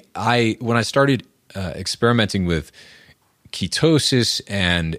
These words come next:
and going low carb and high fat, all of a sudden I realized I could go a lot longer without eating food, or I could go on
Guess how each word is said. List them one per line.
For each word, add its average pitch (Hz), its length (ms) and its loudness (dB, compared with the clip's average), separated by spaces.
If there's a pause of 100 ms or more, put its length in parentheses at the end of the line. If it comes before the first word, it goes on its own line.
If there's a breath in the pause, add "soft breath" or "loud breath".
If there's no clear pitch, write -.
and 87 260 -6
going 98 260 2
low 90 180 2
carb 98 340 2
and 80 100 -4
high 85 160 -4
fat, 95 440 -2 (480 loud breath)
all 120 140 4
of 123 60 2
a 120 40 -2
sudden 117 220 2
I 98 40 2
realized 95 400 2
I 90 40 -6
could 80 160 -8
go 98 160 2
a 87 40 2
lot 87 320 0
longer 87 300 0
without 76 300 -2
eating 98 300 0
food, 131 420 0
or 90 220 2
I 85 80 0
could 82 180 -6
go 87 300 2
on 78 420 -4